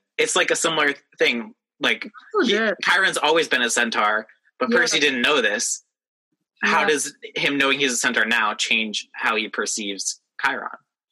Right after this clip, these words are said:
Speaker 2: Yeah, it, it, it makes me think about, like, sort of, like, how can you trust,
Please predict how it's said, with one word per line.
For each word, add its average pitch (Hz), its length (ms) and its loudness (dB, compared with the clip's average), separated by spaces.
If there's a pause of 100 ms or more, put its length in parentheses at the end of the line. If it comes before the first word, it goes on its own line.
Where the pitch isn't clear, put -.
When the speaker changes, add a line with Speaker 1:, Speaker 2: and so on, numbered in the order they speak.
(380)
Speaker 2:
Yeah, 240 460 0
it, 254 200 2
it, 247 160 0
it 247 140 0
makes 233 240 -2
me 381 120 0
think 240 180 0
about, 208 240 0
like, 196 240 -2 (1300)
sort 233 240 0
of, 202 80 -4
like, 196 160 0
how 214 240 -2
can 220 140 -2
you 208 100 0
trust, 196 500 -4